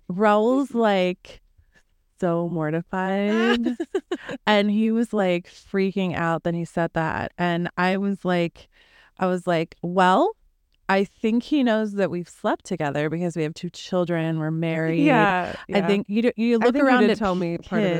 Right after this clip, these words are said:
Speaker 1: kids.
Speaker 2: actually.
Speaker 1: Oh, did
Speaker 2: Yeah,
Speaker 1: I?
Speaker 2: yeah. But it was like, yes, of <laughs> course.
Speaker 1: I mean, you look around at children, people with
Speaker 2: Uh,
Speaker 1: children,
Speaker 2: yeah.
Speaker 1: you're like, "I know you've had
Speaker 2: You guys
Speaker 1: sex."
Speaker 2: had sex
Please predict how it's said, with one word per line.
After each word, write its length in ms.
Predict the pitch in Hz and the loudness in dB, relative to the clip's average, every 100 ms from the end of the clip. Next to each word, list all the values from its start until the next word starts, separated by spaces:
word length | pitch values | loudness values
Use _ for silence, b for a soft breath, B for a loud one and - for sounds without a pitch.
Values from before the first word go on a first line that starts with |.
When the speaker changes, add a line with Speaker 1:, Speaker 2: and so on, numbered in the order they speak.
| 160 | -4
Speaker 1:
kids. 40 | |
Speaker 2:
actually. 320 | 156 - - | -10 -8 0
Speaker 1:
Oh, 60 | 220 | 2
did 80 | 190 | 2
Speaker 2:
Yeah, 180 | 185 185 | 2 2
Speaker 1:
I? 60 | |
Speaker 2:
yeah. 460 | 196 233 175 160 196 | 2 2 4 2 0
But 260 | 196 220 | -4 -2
it 60 | 202 | -2
was 100 | 196 | 0
like, 340 | 202 180 175 - - - - | 0 0 -2 -10 -16 -16 -6
yes, 340 | 196 190 170 | 0 0 0
of 100 | 175 | -6
<laughs> 60 | - | -4
course. 120 | 233 - | -4 2
Speaker 1:
I 280 | 262 277 240 | 4 4 4
mean, 140 | 254 | 2
you 80 | 262 | 2
look 180 | 277 294 | 2 4
around 240 | 277 262 | 4 4
at 100 | 214 | 2
children, 380 | - 262 247 226 | 4 2 2 0
people 260 | 233 240 240 | 0 2 2
with 140 | 214 | 2
Speaker 2:
Uh, 40 | |
Speaker 1:
children, 240 | 254 247 269 | 2 4 4
Speaker 2:
yeah. 140 | 220 | 4
Speaker 1:
you're 80 | 185 | 2
like, 260 | 180 180 - | 2 0 -2
"I 140 | 170 170 | -6 -4
know 160 | 165 | -4
you've 200 | 175 185 | -6 -6
had 120 | 208 180 | -4 -4
Speaker 2:
You 100 | 180 | -2
guys 200 | 180 240 | -2 -4
Speaker 1:
sex." 40 | |
Speaker 2:
had 200 | 220 208 | -4 -4
sex 480 | - 220 254 - - | -4 -4 -4 -6 -10